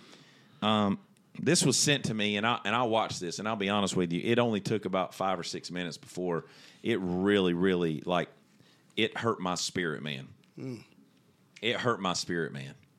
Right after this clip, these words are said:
Speaker 1: Like, it began to, it began to do something to me. But then the man on the bottom with the big old goatee down there, he makes a statement. I don't know his name. I wish I knew his name. He's one of the three guys that,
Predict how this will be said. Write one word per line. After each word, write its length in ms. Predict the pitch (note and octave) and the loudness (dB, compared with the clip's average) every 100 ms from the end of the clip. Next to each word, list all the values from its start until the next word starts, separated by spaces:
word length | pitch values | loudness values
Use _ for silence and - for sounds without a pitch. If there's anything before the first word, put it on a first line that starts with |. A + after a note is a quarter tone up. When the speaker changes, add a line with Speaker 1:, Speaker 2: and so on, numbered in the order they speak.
| - | -8
Speaker 1:
Like, 180 | F2 G2+ | -4 -2
it 120 | A2 | -2
began 340 | G2 G2 G#2 | -2 0 0
to, 180 | G2 F2 - - - | 0 -2 -4 -12 -6
it 100 | B2 | -2
began 240 | C#3+ C3+ | 0 0
to 60 | A#2 | -2
do 200 | G2+ A2+ | 0 0
something 400 | G2+ F#2 E2 D#2 | 0 -2 -2 -6
to 100 | E2 | -4
me. 180 | D#2+ D#2+ - - | -2 -2 -6 -6
But 160 | - G2+ | -4 0
then 300 | A#2+ D3 C3+ | 2 2 2
the 60 | A#2+ | 2
man 240 | C3+ D#3+ | 2 2
on 100 | D#3+ | 2
the 80 | C3+ | 0
bottom 340 | A#2 C3+ B2 | 2 4 4
with 140 | A2 G#2 | 2 -2
the 80 | F#2 | -2
big 220 | A2+ A#2 | 0 4
old 240 | A2+ F#2+ | 4 4
goatee 380 | G#2 G#2 G2+ E2 | 2 2 0 -4
down 240 | D#2+ D#2 D#2 | -2 -2 -2
there, 160 | D2+ - - - | -4 -8 -18 -10
he 160 | B2+ C#3 | -2 2
makes 260 | D3+ B2+ G2 | 2 2 0
a 60 | |
statement. 340 | - G#2+ G2 A2+ | 2 2 2 4
I 60 | |
don't 160 | D#3 C3 | 4 4
know 160 | A#2 A2 | 4 4
his 160 | F#2+ | 2
name. 380 | G2+ G2+ F#2+ F#2 F#2 | 2 2 2 -2 -2
I 60 | |
wish 200 | G2+ A2 | -2 0
I 60 | G2+ | 0
knew 100 | G2+ | -2
his 100 | F#2 | -2
name. 240 | G2 F#2+ | -2 -2
He's 220 | F2 B2 | -4 -2
one 160 | B2 A#2 | -2 -2
of 80 | F#2+ | -2
the 80 | F2 | -4
three 260 | - G2+ | -2 -2
guys 380 | F#2 F#2 F2 D#2+ | 2 2 2 0
that, 220 | E2 D2 | -2 -4